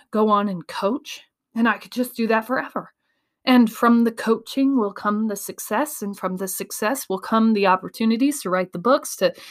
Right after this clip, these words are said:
to speak, to do all the things that I envisioned for my life. And I let those voices tell me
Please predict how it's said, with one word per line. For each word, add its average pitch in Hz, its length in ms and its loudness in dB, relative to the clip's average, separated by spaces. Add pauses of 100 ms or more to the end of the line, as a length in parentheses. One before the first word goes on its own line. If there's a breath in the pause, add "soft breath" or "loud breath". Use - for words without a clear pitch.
(200 loud breath)
to 190 120 2
speak, - 540 -4 (1400 soft breath)
to 190 100 -6
do 233 320 6
all 226 160 6
the 233 140 0
things 247 320 2
that 170 100 -2
I 151 100 -4
envisioned 175 460 -6
for - 140 -14
my - 160 -12
life. 214 420 -8
And 180 320 -8 (1300)
I 185 140 -4
let 208 420 2
those 202 280 -2
voices - 840 -2 (1700)
tell 233 380 2
me 185 540 0